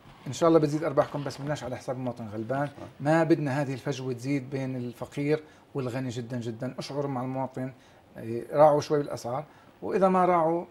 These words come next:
ترجع المسؤوليه كمان مره للي انا بنتخبه في المجلس التشريعي، للي انا بنتخبه كرئيس، للي يعين كوزير مسؤول وبدي احاسبه." على الحكومة أن تتخذ الإجراءات، يكفي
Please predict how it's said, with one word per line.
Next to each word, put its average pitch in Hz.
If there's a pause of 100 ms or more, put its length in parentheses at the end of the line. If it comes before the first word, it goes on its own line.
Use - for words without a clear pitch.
ترجع 135
المسؤوليه 139
كمان 131
مره 123
للي 120
انا 139
بنتخبه 131
في 110
المجلس 127
التشريعي، 135 (360)
للي 127
انا 147
بنتخبه 143
كرئيس، 143 (300)
للي 123
يعين 143
كوزير 143
مسؤول 147
وبدي 139
احاسبه." 151 (480)
على 127
الحكومة 127
أن 117
تتخذ 113 (100)
الإجراءات، 117 (200)
يكفي 135